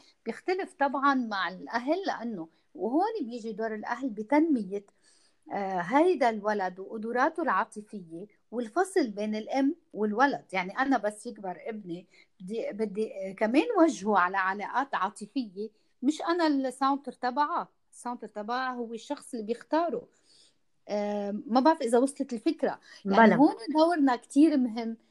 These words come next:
Speaker 1: إنه نحن ما نضلنا ممسكين بولادنا وما نضلنا حاطينهم بمرتبين ومسكرين عليهم، آه، ب-، بهدف إنه هن معلقين فينا.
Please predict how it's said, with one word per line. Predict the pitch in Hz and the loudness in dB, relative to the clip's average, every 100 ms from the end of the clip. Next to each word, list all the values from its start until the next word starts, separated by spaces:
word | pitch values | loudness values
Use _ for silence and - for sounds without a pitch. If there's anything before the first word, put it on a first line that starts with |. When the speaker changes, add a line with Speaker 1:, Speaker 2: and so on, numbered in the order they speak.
| _ - | _ -4
Speaker 1:
إنه | 247 | -2
نحن | 277 294 | 2 2
ما | 269 | 4
نضلنا | 302 349 339 302 | 2 2 2 0
ممسكين | 233 226 - - 262 240 | -2 -8 -10 -6 -4 -4
بولادنا | 202 202 202 180 185 185 - - _ | -4 -4 -4 -4 -8 -10 -12 -20 _
وما | 220 240 302 | -2 4 4
نضلنا | 320 320 359 330 269 | 4 4 4 2 0
حاطينهم | - 254 - 302 302 277 | -2 -10 -2 0 0 -2
بمرتبين | 214 214 226 - 208 254 247 | -4 -6 -6 -8 -4 -2 -2
ومسكرين | 220 220 - 220 226 | -6 -14 -10 -6 -2
عليهم، | 220 202 214 220 220 240 _ _ - | 0 0 0 -4 -6 -8 _ _ -4
آه، | 202 202 | 2 2
ب-، | 185 208 208 202 190 | 2 -2 0 0 0
بهدف | 208 202 196 240 233 262 269 - | 0 0 0 0 4 2 2 -8
إنه | 220 214 214 _ _ | -4 -4 -6 _ _
هن | 226 240 226 | 0 2 2
معلقين | 202 214 233 | -2 -4 -6
فينا. | 214 - 208 156 | -6 -6 -6 -6